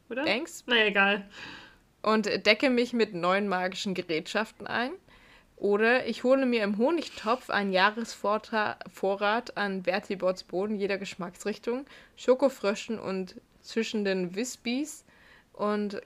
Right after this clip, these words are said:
Speaker 2: verbringe den Rest des Wochenendes mit Bauchschmerzen auf der Krankenstation.
Speaker 1: Oh mein Gott, das bin nur ich. Wenn ich dann wieder so übertrieben viel Süßkram in mich reinstopfe und erst im Nachhinein merke, „Ach scheiße, davon bekommt man ja Bauchschmerzen.“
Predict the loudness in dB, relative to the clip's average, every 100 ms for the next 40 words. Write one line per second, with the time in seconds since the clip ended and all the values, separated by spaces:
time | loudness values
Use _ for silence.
0 | -10 -4 0 2 2 2 0 0 0 -2
1 | -4 -4 -4 -4 -6 -4 -4 -6 -4 -2
2 | 0 -2 -2 4 6 10 10 12 12 10
3 | 12 8 8 6 -6 2 2 2 -2 6
4 | 10 12 12 10 10 4 4 0 2 4
5 | 4 4 0 -2 -16 -2 4 6 8 8
6 | 8 8 8 6 4 2 2 2 0 2
7 | 2 0 -2 0 -2 -2 -4 4 4 4
8 | -2 -4 -4 2 2 2 -2 2 2 2
9 | 2 2 4 0 2 2 4 4 4 2
10 | 2 2 2 2 -2 2 4 4 2 -2
11 | -2 -2 -2 0 0 0 -2 0 4 4
12 | 2 -4 -2 -4 -6 -6 2